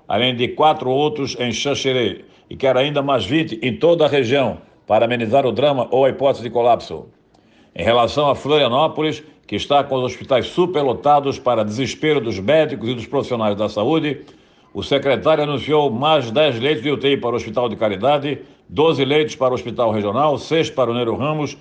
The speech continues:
e oito para o Hospital Universitário, que inclusive tinha fechado a emergência e agora, por ordem do secretário, voltou a funcionar.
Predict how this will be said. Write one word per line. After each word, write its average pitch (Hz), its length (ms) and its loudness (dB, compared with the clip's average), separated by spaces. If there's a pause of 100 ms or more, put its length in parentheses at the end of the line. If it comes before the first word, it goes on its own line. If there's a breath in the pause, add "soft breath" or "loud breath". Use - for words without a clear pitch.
(280 loud breath)
e 95 100 -2
oito 156 340 2
para 143 200 0
o - 20 2
Hospital 135 540 0
Universitário, 147 880 0 (240 loud breath)
que 127 80 -10
inclusive 120 380 -2
tinha 143 280 -2
fechado 160 560 0
a 131 60 2
emergência 143 640 -2 (260 loud breath)
e 143 140 0
agora, 143 380 4
por 131 180 -2
ordem 127 220 0
do 107 60 -8
secretário, 139 520 0
voltou 131 320 -2
a 127 60 2
funcionar. 101 560 -6